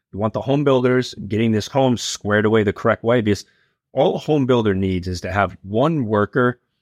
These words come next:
who's working on a house who's having a bad day and he's putting on things wrong in the house. Like, you wanna figure out where those things are, are wrong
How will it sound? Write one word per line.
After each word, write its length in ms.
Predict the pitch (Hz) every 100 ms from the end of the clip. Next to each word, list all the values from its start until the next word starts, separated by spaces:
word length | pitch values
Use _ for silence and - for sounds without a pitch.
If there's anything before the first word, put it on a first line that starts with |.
| _
who's 180 | 101 92
working 340 | 113 123 127
on 140 | 113 98
a 40 |
house 460 | - 95 107 - - _
who's 220 | 107 95
having 280 | 117 107 95
a 80 | 85
bad 440 | - 101 104 92
day 320 | 101 107 131 - _ _ _
and 100 | 123
he's 140 | 110 104
putting 320 | - 151 139 123
on 200 | 110 101
things 320 | - 107 92
wrong 480 | 85 104 107 92 -
in 140 | 123
the 100 | 98
house. 320 | 95 107 85 131
Like, 160 | 117 -
you 220 | 165 277
wanna 240 | 302 214 202
figure 380 | - 165 139
out 180 | 131 120
where 120 | 110
those 260 | 113 113 95
things 320 | - 120 107
are, 160 | 110 104 -
are 160 | 104 90
wrong 400 | 92 101 120